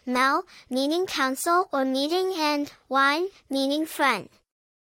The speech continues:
The name was popular in the Middle Ages in England and made its way to America with the early settlers.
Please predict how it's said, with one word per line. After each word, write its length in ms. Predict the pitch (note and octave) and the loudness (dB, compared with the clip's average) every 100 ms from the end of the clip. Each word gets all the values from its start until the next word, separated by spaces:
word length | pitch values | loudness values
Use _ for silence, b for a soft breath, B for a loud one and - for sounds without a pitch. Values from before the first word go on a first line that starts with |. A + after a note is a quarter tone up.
| _ _ _ _ - | _ _ _ _ -2
The 100 | D#4 | 2
name 280 | D4 D#4+ G4 | 4 2 2
was 200 | G#4+ G#4 | 0 -2
popular 560 | - D4+ D4 C#4+ C#4+ | 0 2 2 2 2
in 160 | D#4 C4+ | 2 2
the 80 | B3+ | 0
Middle 360 | C4 C#4 F#4 | 2 2 4
Ages 500 | E4 C#4 C4 C#4+ D4 | 4 2 0 -2 -2
in 160 | B3+ A#3 | -2 -2
England 480 | B3 C#4+ B3+ A#3 C#4+ | -2 0 0 -2 -4
and 140 | C#4+ C4+ | -2 2
made 220 | D#4 G#4 | 2 2
its 180 | A4 D4+ | -2 0
way 240 | C4+ C#4 | 2 0
to 160 | - D#4+ | 0 0
America 640 | D4 C#4+ D4+ C#4+ E4+ F4+ | 2 2 2 0 2 2
with 180 | D#4 C#4 | 0 -4
the 180 | C#4+ B3 | 0 2
early 280 | C4 C#4+ E4+ | 2 0 -2
settlers. 760 | - F4 F4 F#3 C#3+ - - | -2 -4 -4 -8 -8 -12 -12